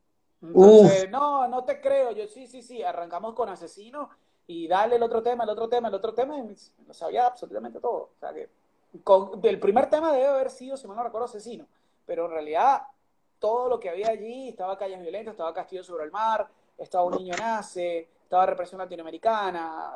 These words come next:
Speaker 1: todo, todo eso me lo, lo, lo canté en ese, en ese primer ensayo.
Speaker 2: Yo,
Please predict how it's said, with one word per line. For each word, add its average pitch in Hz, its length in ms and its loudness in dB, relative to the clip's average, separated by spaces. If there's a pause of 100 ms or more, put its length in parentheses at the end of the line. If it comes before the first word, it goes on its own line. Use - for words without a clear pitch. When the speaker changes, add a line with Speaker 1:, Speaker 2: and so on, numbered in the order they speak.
(140)
Speaker 1:
todo, 180 180 -4
todo 214 300 -6
eso 226 140 -12
me 226 100 -10
lo, 95 160 -12 (340)
lo, 160 180 -12
lo 156 140 -10
canté 160 300 -10
en 196 60 -14
ese, 196 260 -6
en 151 60 -16
ese - 180 -18
primer 151 180 -6
ensayo. - 300 -14 (2250)
Speaker 2:
Yo, 208 160 10